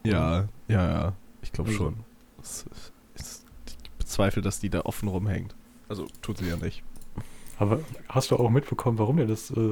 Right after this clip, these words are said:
Speaker 2: oder wie der das gemacht hat?
Speaker 1: Nee, ich hab nur, ich hab nur das Video gesehen, wo er, wo die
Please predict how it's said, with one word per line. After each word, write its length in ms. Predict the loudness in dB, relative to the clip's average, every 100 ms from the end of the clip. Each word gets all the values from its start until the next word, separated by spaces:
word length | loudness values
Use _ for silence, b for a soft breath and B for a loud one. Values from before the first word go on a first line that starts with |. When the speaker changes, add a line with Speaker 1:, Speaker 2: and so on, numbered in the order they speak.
| 2 2
Speaker 2:
oder 400 | 4 4 2 0
wie 100 | 4
der 120 | 6 6
das 160 | 2
gemacht 340 | 2 2 0 -4
hat? 100 | -6 -10 -16 -16 -16 -2
Speaker 1:
Nee, 340 | 4 6 6 4 2
ich 100 | 4
hab 80 | 8
nur, 300 | 8 8 8
ich 120 | 6
hab 60 | 6
nur 180 | 4
das 240 | 4 0 2
Video 200 | 4 6
gesehen, 400 | 4 4 4 6
wo 140 | 6
er, 260 | 6 4 2
wo 80 | 2
die 160 | 0